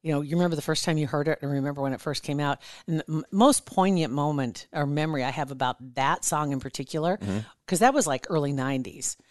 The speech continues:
Speaker 1: And, um, a young girl, uh, she was sixteen and she was killed by a drunk driver south of Wahoo. And she was in the four H club. She showed horses.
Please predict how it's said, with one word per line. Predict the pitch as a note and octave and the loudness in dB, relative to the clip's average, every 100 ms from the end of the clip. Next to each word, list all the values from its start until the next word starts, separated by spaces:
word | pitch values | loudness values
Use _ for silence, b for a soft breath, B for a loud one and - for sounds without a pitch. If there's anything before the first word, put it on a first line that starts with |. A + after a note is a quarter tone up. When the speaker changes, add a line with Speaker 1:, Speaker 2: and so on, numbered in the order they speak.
| b b - | b b -4
Speaker 1:
And, | E3+ E3 D#3 D3+ - | 0 2 4 2 2
um, | E3 D3+ C3+ C3+ _ _ _ _ _ _ - | 0 0 -2 -6 _ _ _ _ _ _ -4
a | F3+ | 0
young | E3 F3 F3+ | 2 4 4
girl, | E3 D3 D3+ - - - | 4 4 2 -4 -14 -6
uh, | |
she | D3+ - | -2 0
was | D3+ | 0
sixteen | - - - F#3 D#3 | -2 -2 -2 2 2
and | C#3 | 0
she | - | -2
was | C3+ - | -4 -2
killed | D#3+ | -2
by | D3 | 0
a | C3+ | 0
drunk | C#3 C#3 | -2 -4
driver | C#3+ C#3+ C#3 | -4 -4 -4
south | - B2+ | -4 -4
of | C#3 | -4
Wahoo. | B2+ B2+ - C3 - b b b | -6 -6 -4 -4 -6 b b b
And | D#3+ | -4
she | - E3 | -2 0
was | C#3+ | -2
in | D3+ | -4
the | |
four | - C#3 | -4 -6
H | C3 | -8
club. | - A#2+ A2+ | -10 -12 -12
She | E3 | -8
showed | - C3 | -4 -4
horses. | C3+ B2+ - - | -4 -8 -8 -8